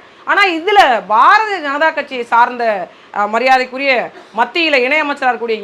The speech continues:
எல் முருகன் அவர்கள் ஒரு விஷயத்த சொல்லியிருந்தாரு. அ, என் ஐ ஏ அதிகாரியுடைய இந்த சோதனை எதனால நடந்திருக்கு அப்படின்னா, நாம் தமிழர் கட்சியை சேர்ந்தவர்கள் தேசத்துக்கு எதிரான ஒரு விஷயத்த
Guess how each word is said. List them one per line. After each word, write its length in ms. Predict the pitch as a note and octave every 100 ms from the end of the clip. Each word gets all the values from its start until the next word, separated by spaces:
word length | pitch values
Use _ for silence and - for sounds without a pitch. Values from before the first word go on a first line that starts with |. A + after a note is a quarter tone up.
| A#3
எல் 120 | E4+ F4+
முருகன் 300 | C#4 B3 G#3+
அவர்கள் 260 | G3+ C4 A3
ஒரு 80 | G#3+
விஷயத்த 260 | C4+ A#3+ A3
சொல்லியிருந்தாரு. 500 | G#3 G#3 F#3+ E3+ G3 D#4+ _ _ _ - -
அ, 120 | G#3 G#3 A3+
என் 100 | E4+ G#4
ஐ 20 |
ஏ 40 | F4+
அதிகாரியுடைய 480 | C#4+ D4 C#4 C4 B3
இந்த 120 | A3+ G#3+
சோதனை 340 | C4+ E4 D#4+ B3+
எதனால 240 | A3+ C#4 C4+ A3
நடந்திருக்கு 380 | A#3+ A#3+ A3
அப்படின்னா, 280 | G3 F#3 A#3 A3+ - - A3
நாம் 240 | C4+ G4+ G4+
தமிழர் 280 | F4+ D#4+
கட்சியை 260 | C#4+ C#4 A#3+ C4
சேர்ந்தவர்கள் 580 | D4 D#4 B3 A3 C4+ D4+ - - -
தேசத்துக்கு 480 | D#4+ G#4+ G#4 E4 D4
எதிரான 300 | C4+ C4+ D4 C4
ஒரு 80 | A3
விஷயத்த 300 | A3 B3+